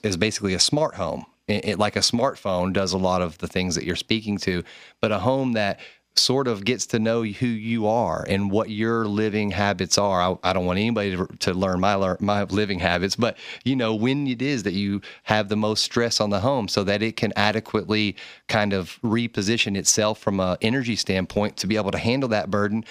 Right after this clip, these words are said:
without having to overdo itself and have undue stress on other homes in the area or the grid in general.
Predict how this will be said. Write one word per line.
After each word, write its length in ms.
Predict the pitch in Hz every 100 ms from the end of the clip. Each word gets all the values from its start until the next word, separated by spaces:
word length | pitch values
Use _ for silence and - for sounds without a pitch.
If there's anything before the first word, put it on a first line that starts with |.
| - -
without 300 | 104 117 98
having 320 | 117 107 104
to 180 | 104 -
overdo 760 | 113 104 104 87 82 120 139
itself 580 | 98 85 - 101 107 -
and 180 | 98 - -
have 220 | - 104 -
undue 320 | 110 104 107
stress 380 | - 110 107 -
on 200 | 107 98
other 260 | 110 107 107
homes 320 | 104 107 98
in 60 | 95
the 120 | 90
area 300 | 135 160 151
or 220 | 117 113
the 260 | 104 104 98
grid 380 | - 113 110
in 160 | 101 98
general. 440 | 101 160 95 107